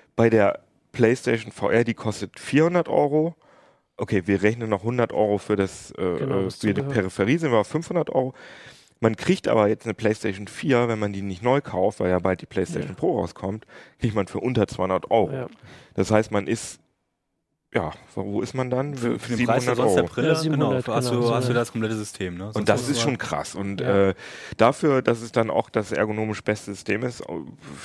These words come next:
Speaker 1: sind viele Experten der Meinung, finde ich schon nicht schlecht. Aber,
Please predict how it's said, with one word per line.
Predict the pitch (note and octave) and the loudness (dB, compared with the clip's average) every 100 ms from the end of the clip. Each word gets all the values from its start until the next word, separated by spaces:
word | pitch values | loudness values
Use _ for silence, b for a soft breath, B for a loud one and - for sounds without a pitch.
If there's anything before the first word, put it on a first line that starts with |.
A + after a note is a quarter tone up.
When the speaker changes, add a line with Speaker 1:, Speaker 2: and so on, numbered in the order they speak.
| B B B _ | B B B _
Speaker 1:
sind | - G#2+ | -8 -8
viele | - B2+ C3 A2+ | -4 0 2 2
Experten | - - A2+ G#2 | -2 -2 0 0
der | A2+ | -2
Meinung, | G#2+ A2 A2 G#2+ | 0 0 -2 -4
finde | - G#2 | -6 -8
ich | - | -8
schon | G2+ | -10
nicht | - | -4
schlecht. | A#2+ F3 - B B B B B | -2 -2 -6 B B B B B
Aber, | - B2+ D3+ D3 G2 F#2 F2 - | 0 2 4 2 2 0 -2 -8